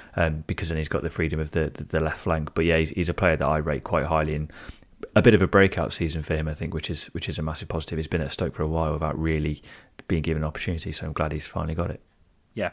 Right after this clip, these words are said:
Speaker 2: completely agree. He looks a really classy player, and someone I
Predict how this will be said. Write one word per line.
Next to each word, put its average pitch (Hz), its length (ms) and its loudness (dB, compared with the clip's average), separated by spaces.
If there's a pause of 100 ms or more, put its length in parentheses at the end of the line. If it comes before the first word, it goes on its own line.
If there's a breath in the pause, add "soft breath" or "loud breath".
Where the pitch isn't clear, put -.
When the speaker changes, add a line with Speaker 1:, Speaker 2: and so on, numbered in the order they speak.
(140)
Speaker 2:
completely 92 340 -2
agree. 87 300 -6
He 87 60 -2
looks 98 200 -2
a 82 60 -8
really 82 180 -6
classy 80 320 -6
player, 85 300 -4
and 80 180 -8
someone 82 600 -4 (120)
I 80 220 -4